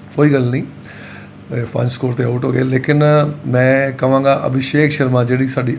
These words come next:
ਅੰਮ੍ਰਿਤਸਰ ਕੀ ਸਾਡੇ ਇੰਡੀਆ ਦੀ ਸ਼ਾਨ ਹੈ ਇਸ ਟਾਈਮ। ਅਸੀਂ ਬੜੇ ਖੁਸ਼ ਨਸੀਬ ਹਾਂ ਕਿ ਸਾਡੇ ਅੰਮ੍ਰਿਤਸਰ ਦਾ ਇੱਕ ਬਹੁਤ ਹੀ ਹੋਣਹਾਰ ਲੜਕਾ ਜਿਹਨੇ ਇੰਡੀਆ 'ਚ ਪਾਰਟੀਸਪੇਟ ਕੀਤਾ ਹੈ ਔਰ ਇਸ ਟਾਈਮ ਪੂਰੇ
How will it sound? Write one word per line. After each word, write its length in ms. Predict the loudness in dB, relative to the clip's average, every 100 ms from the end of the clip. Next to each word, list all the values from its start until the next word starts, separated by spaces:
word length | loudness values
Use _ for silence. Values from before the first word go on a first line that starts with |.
| -4
ਅੰਮ੍ਰਿਤਸਰ 680 | -2 0 -2 -2 -4 -4 -6 -12 -16
ਕੀ 300 | -2 -2 -2 -6 -18 -20 -16
ਸਾਡੇ 340 | -6 -2 -2 0
ਇੰਡੀਆ 300 | -2 0 0
ਦੀ 100 | -2
ਸ਼ਾਨ 360 | -2 0 0 0
ਹੈ 80 | -4
ਇਸ 80 |
ਟਾਈਮ। 240 | -4 -6 -6 -12 -20 -18 -16 -16 -18 -20 -20 -6 -4
ਅਸੀਂ 240 | 0 0
ਬੜੇ 260 | 2 4 2
ਖੁਸ਼ 280 | 0 -4 -4 -8 -8
ਨਸੀਬ 460 | -6 -4 -4 -2
ਹਾਂ 80 | -2
ਕਿ 80 | -2
ਸਾਡੇ 320 | -2 -2 0 -2
ਅੰਮ੍ਰਿਤਸਰ 400 | -2 -4 -2 -2
ਦਾ 160 | 0
ਇੱਕ 140 | -2 -6 -18 -20 -18
ਬਹੁਤ 280 | -8 -4 -2
ਹੀ 40 | -2
ਹੋਣਹਾਰ 420 | -2 -2 -2 -2
ਲੜਕਾ 320 | -4 -4 -4 -4 -6 -8
ਜਿਹਨੇ 220 | -6 -4
ਇੰਡੀਆ 300 | -4 -4 -4
'ਚ 60 | -4
ਪਾਰਟੀਸਪੇਟ 560 | -6 -6 -6 -6 -8
ਕੀਤਾ 320 | -6 -10 -4 -4
ਹੈ 160 | -4 -10 -18 -20 -20 -8
ਔਰ 220 | -2 -2 0
ਇਸ 180 | -2 0
ਟਾਈਮ 160 | -2
ਪੂਰੇ 300 | -2 -2 4